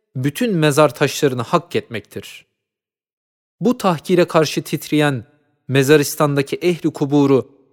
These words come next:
aleyhlerine döndürmektir. Ehli ilhada kapılan ulema-u su,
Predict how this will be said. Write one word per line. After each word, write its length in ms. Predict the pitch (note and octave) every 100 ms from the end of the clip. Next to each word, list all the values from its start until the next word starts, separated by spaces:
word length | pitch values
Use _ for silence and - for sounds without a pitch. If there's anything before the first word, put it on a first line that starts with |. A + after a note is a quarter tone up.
| -
aleyhlerine 640 | C3+ C#3 B2 C3+ B2 B2
döndürmektir. 920 | A#2 A2+ A2 G#2+ C#3 - F#2 - - _ _ _ _ _ _ _ _ _ _ _ _ _ _ _ _ _ _ _ -
Ehli 280 | A3+ A#3+
ilhada 560 | A#3 G#3 F#3 G3+ G3+ A3+
kapılan 500 | G3+ F3 F3+ D#3+ E3
ulema-u 420 | E3 E3 G3+ F#3+
su, 440 | - - F#3+ A#3+